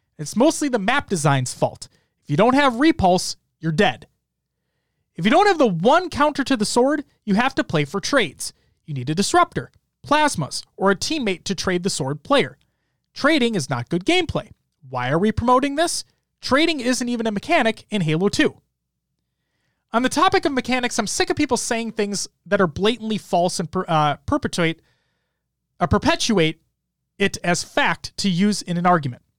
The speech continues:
Quote, "You can trade with sword in X Halo," end quote. Or, quote, "What's next, rockets? They already reduced ammo by half in X Halo,"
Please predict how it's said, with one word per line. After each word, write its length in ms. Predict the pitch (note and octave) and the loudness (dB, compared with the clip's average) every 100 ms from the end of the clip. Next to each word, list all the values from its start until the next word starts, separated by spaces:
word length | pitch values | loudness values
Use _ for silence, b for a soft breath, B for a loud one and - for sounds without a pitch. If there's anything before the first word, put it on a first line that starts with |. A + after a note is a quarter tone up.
| _ _ _ _ _ _ _ | _ _ _ _ _ _ _
Quote, 320 | - C4 - - | 2 2 0 -4
"You 140 | A3 | -2
can 140 | B3 | -2
trade 260 | A#3 D#4 D#4 | 0 0 2
with 120 | C4 | 0
sword 400 | - D4 C4+ A3+ - | 0 4 4 2 0
in 420 | A#3+ A3 G#3 E3+ - | 0 2 -2 -10 -4
X 260 | A3+ - | -4 -2
Halo," 360 | - A#3+ G#3 D3 | 0 2 2 2
end 160 | D#3+ D3+ | 0 -2
quote. 240 | D#3 C3 | -2 -2
Or, 200 | G3+ G#3 | 2 2
quote, 280 | - B3 G#3+ | 4 2 0
"What's 380 | D#3 G#3+ C#4 - | -2 0 0 0
next, 300 | C#4 C#4 - | -2 -2 -4
rockets? 560 | D3+ G3+ B3 E4+ - - _ _ _ _ _ | 0 0 0 -2 -4 -10 _ _ _ _ _
They 80 | G3 | 2
already 240 | C#4 D4 | 4 4
reduced 320 | A#3 C4 C#4 | 4 4 4
ammo 240 | G#3+ C#4 B3+ | 2 2 4
by 160 | G#3 | 4
half 260 | F3 C4+ C4 | 2 2 0
in 180 | G3 F#3 | -2 -2
X 220 | G#3+ - | -4 -2
Halo," 440 | - C4 F#3 G3+ | 0 2 2 2